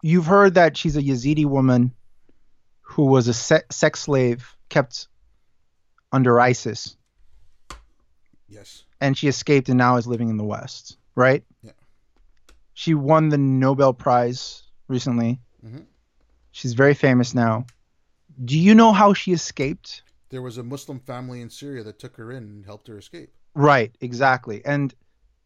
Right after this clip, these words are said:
Speaker 1: it's very important to know the whole story because it's one of the worst situations that a human being has probably lived in within our lifetime.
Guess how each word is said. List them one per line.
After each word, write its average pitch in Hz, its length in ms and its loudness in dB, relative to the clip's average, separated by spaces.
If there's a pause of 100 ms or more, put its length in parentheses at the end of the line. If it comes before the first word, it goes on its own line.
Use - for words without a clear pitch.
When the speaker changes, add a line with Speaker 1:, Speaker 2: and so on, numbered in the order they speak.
(400)
Speaker 1:
it's 156 220 -2
very 190 380 2
important 175 680 0 (140)
to 135 600 -2 (1900)
know 143 400 4
the 165 100 4
whole 165 200 4
story 175 580 -4 (680)
because 143 760 2
it's 147 200 -6
one 156 280 0
of 151 200 -4
the 156 160 2
worst 139 360 4
situations 160 960 -2 (840)
that 135 280 4
a 131 100 2
human 139 340 0
being 135 360 0
has 127 200 -2
probably 127 340 2
lived 117 300 -2
in 127 240 2
within 120 220 2
our 117 120 4
lifetime. 131 680 0